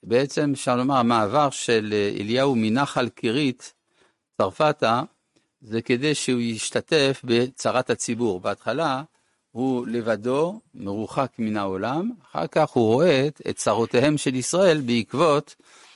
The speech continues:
השבועה שלו שעצרה את הגשם. ואז בקושי יש מה לאכול.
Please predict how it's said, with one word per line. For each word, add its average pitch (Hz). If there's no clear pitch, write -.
השבועה 123
שלו 113
שעצרה 117
את -
הגשם. 104
ואז 117
בקושי 139
יש 110
מה 117
לאכול. 127